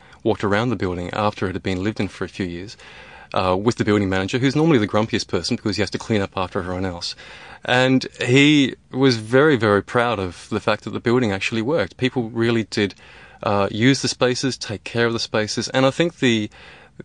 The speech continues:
the, the idea that, um, residents don't cherish or love a building, I think, um, is misguided. People really do take care of the space around them, uh, if it's well designed.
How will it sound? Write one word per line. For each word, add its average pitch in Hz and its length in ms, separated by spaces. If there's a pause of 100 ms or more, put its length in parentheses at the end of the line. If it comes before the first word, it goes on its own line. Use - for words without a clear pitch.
the, 107 440
the 110 100
idea 107 280
that, 101 300 (420)
um, 98 320 (760)
residents 117 800 (240)
don't 104 500
cherish 104 400
or 101 80
love 95 220
a 95 60
building, 104 520 (120)
I 104 80
think, - 360 (360)
um, 92 420
is 117 120
misguided. 101 500
People 147 240
really 131 200
do 131 160
take - 240
care 117 200
of 117 60
the 113 60
space 110 320
around 110 260
them, 87 140 (460)
uh, 98 260
if 131 200
it's - 160
well 104 120
designed. 98 400